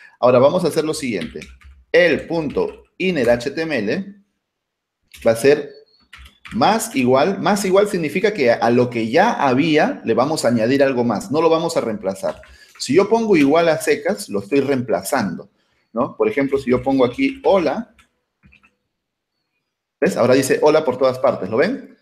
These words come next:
Significa que he reemplazado lo que había y le he puesto ahora hola. Pero si le pongo más hola, más igual,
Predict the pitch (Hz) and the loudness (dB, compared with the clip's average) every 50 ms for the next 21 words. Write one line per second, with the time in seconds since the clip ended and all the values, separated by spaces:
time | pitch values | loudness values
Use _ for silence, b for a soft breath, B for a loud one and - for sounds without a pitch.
0 | _ _ _ _ - 131 123 123 135 165 180 170 - 127 120 - 147 190 196 196 | _ _ _ _ -4 -2 -2 0 0 0 -2 0 -2 -4 0 2 4 4 4 4
1 | 208 202 180 156 - - 120 113 110 110 - - 185 208 202 165 131 139 165 190 | 2 2 2 0 -2 0 0 0 0 0 0 0 0 2 2 0 0 -2 -4 -6
2 | B B B B B B B B - 123 123 123 135 123 123 151 196 208 208 226 | B B B B B B B B -2 -2 0 2 2 2 2 2 2 2 2 2
3 | - - - 117 113 117 120 135 127 - 117 107 110 107 113 139 190 208 135 95 | 0 -4 -4 -4 -4 -2 -2 -4 -4 -2 -2 0 0 2 2 2 2 2 2 0
4 | 80 - - - - 104 - - 123 117 113 113 - 165 170 170 151 151 151 143 | -2 -6 -8 -6 -4 -4 -2 -2 -2 -4 -4 -2 -2 -4 -4 -2 -2 -2 -2 -2
5 | - 117 123 127 131 143 165 196 220 220 220 - - - - - _ _ 165 160 | -4 -8 -8 -6 -4 -2 -2 -2 -2 -4 -8 -12 -14 -18 -20 -20 _ _ 2 2
6 | 147 117 113 135 139 202 208 - - - _ _ _ _ - 156 190 190 202 180 | 4 4 2 2 0 -2 -6 -8 -14 -20 _ _ _ _ -2 -2 -2 -2 -2 -2
7 | 160 151 151 165 190 220 202 - _ | 2 2 2 2 2 -2 -6 -14 _